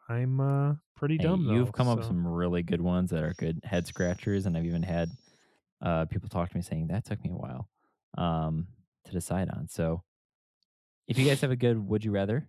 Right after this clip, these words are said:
Speaker 2: you wanna suggest, or even trivia, anything like that, we'd be more than happy to give you a shout out when we do 'em, uh, giving you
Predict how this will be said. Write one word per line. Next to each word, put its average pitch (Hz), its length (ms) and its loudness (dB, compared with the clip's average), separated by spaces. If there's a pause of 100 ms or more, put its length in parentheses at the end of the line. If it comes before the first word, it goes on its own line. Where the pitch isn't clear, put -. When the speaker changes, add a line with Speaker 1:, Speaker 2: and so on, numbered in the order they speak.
Speaker 2:
you 85 80 -2
wanna 95 180 4
suggest, 95 540 0 (120)
or - 60 -2
even 294 140 0
trivia, - 520 0
anything 185 280 0
like 156 120 0
that, 110 220 2
we'd 127 160 -2
be 120 100 0
more 95 180 4
than 110 100 0
happy 95 220 -2
to 101 80 -2
give 92 140 0
you 90 160 4
a 85 180 4
shout 90 260 2
out 117 240 0
when 92 100 0
we 95 100 2
do 90 220 2
'em, - 140 -4 (400)
uh, 82 400 0 (180)
giving 98 240 -2
you 98 180 0